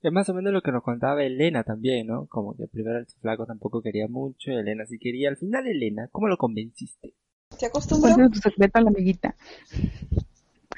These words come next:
Speaker 2: Al final se acostumbró porque se lo pedía tanto y como veía que a mí me gustaba, y a él, él es muy complaciente, entonces lo hacía y luego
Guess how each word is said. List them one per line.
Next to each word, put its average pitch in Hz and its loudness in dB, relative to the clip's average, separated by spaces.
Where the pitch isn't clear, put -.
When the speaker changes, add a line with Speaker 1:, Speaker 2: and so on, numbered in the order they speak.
Speaker 2:
Al 240 -4
final 302 -2
se 440 0
acostumbró 285 -2
porque 247 -4
se 214 -4
lo 196 -4
pedía 233 -2
tanto 269 2
y 240 -6
como 185 -4
veía 196 0
que 196 -10
a - -8
mí 180 -4
me 185 -4
gustaba, 185 0
y 180 0
a 170 4
él, 175 4
él 190 4
es 202 4
muy 202 6
complaciente, 175 0
entonces 226 6
lo 202 2
hacía 226 2
y 180 -2
luego 196 2